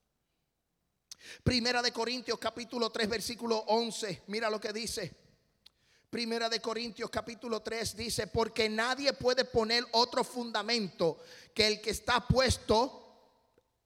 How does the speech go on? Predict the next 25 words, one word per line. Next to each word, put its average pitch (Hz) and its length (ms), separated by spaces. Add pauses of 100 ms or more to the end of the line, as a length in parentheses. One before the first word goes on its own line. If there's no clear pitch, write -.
(120)
el 185 220
cual 190 260
es 208 240
Jesucristo". 196 840 (2500)
No 170 260
hay 196 160
otra 240 260
roca, 233 480 (260)
no 185 320
hay 240 160
otro 247 200
fundamento. 233 840 (2000)
Pablo 233 380
no 233 200
creó 226 440
otro 226 280
fundamento. 240 800 (2500)
Pablo 220 380
edificó 214 800
sobre 214 380
el 185 60
fundamento 196 760
que 190 100
era 196 120
Jesús. 160 500